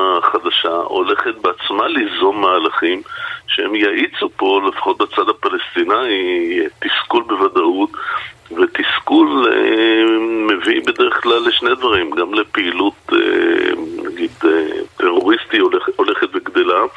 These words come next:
אבל המישור הלא פחות מסוכן, זה, ואני חושב שאבו מאזן בראייתו בשכל פונה אליה, זה פעילות בינלאומית,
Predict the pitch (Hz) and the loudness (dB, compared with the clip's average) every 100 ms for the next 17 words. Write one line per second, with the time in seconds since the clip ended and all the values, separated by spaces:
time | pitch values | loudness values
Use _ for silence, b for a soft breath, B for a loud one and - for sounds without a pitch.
0 | B B B B B - 92 98 101 95 | B B B B B -4 -2 0 0 2
1 | - 120 113 120 - - 127 127 - 117 | 2 4 2 0 -2 -2 -2 -2 -2 0
2 | - 95 135 90 85 87 90 87 82 90 | 2 4 2 2 2 2 2 2 0 -2
3 | 90 - - 90 90 92 95 107 95 95 | -2 -2 0 0 0 0 0 0 -4 0
4 | 90 87 80 73 101 98 - 120 107 - | 0 0 -2 0 -2 -2 -2 -2 0 -2
5 | - 170 - 170 95 90 101 B B B | 0 0 2 2 2 0 -2 B B B
6 | - 95 - 95 95 98 95 92 90 90 | -2 -2 0 0 2 0 2 2 2 2
7 | 92 127 | 2 0